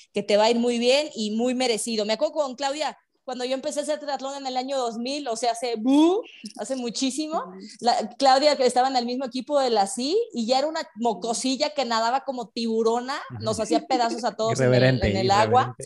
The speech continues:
Speaker 3: ajá.
Speaker 1: Exactamente, y mira nomás, ya, eh, saber todos esos años que han pasado y hasta dónde ha llegado Claudia,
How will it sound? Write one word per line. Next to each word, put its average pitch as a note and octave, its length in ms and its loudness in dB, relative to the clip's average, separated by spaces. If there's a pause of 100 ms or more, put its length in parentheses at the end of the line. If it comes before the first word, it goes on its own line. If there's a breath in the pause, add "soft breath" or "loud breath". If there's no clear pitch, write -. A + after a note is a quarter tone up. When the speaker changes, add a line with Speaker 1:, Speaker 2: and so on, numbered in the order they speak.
(140)
Speaker 3:
ajá. G#2+ 360 -10
Speaker 1:
Exactamente, A3+ 960 -2
y A3 320 -4
mira B3 300 -2
nomás, C4 400 -6
ya, A#3 220 2 (500)
eh, - 320 -10 (100)
saber A3 540 4
todos B3+ 260 4
esos C4 280 0
años B3 260 -2
que - 100 -4
han A#3+ 120 -6
pasado A#3 400 -4
y A#3 40 0
hasta G#3+ 220 -4
dónde G#3 240 -4
ha A3 40 0
llegado G#3+ 340 0
Claudia, G#3+ 440 -4